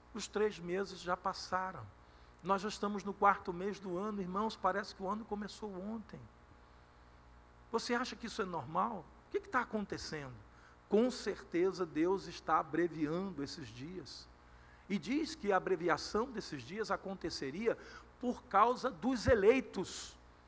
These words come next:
Por causa dos santos de Deus, esses dias de angústia seriam abreviados, porque se não fossem, a própria igreja do Senhor corre risco com relação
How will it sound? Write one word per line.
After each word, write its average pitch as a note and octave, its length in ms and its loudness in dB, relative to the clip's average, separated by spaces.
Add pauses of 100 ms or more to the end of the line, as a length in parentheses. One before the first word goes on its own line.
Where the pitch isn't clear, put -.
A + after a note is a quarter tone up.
(480)
Por C4+ 220 8
causa C4+ 380 12
dos A#3+ 160 -2
santos D#4 500 8
de G#3+ 140 0
Deus, B3+ 460 4
esses A#3+ 400 0
dias B3 360 4
de G#3 100 0
angústia A3 540 6
seriam C4 460 6
abreviados, B3+ 960 10 (240)
porque D#4 260 6
se D#4+ 160 2
não C#4+ 160 6
fossem, C#4 580 10 (220)
a C#4 100 12
própria E4 540 10
igreja B3+ 600 6
do C#4 180 2
Senhor A#3+ 440 4
corre B3 400 10
risco A3+ 500 4
com B3 180 0
relação B3+ 600 10